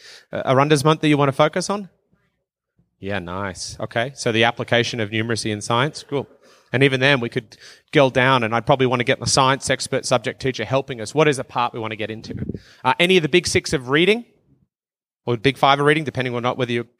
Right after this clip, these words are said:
uh, include oral language. Yes? Okay, great. So, um, so one of the areas I really like to say, how to build teacher expertise in, first, the teaching of vocabulary,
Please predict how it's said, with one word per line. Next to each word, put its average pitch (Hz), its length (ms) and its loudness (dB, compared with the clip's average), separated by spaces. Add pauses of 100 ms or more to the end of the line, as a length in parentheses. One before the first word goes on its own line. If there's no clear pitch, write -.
(220)
uh, 120 180 0
include 127 320 -4
oral 123 180 2
language. 151 300 -4
Yes? 165 280 0 (2500)
Okay, 262 220 0 (180)
great. 196 200 0 (400)
So, 185 340 0
um, 151 260 -2 (340)
so 147 200 -2
one 170 200 0
of 175 80 2
the 160 100 4
areas 147 420 4
I 135 80 -2
really 143 180 0
like 135 140 2
to 131 140 -6
say, 127 180 -6
how 156 240 2
to 180 100 -2
build 147 500 -2
teacher - 320 -4
expertise 135 760 -8
in, 117 320 -8 (420)
first, 160 220 -2
the 143 80 -4
teaching 151 360 -4
of 127 80 -4
vocabulary, 147 760 2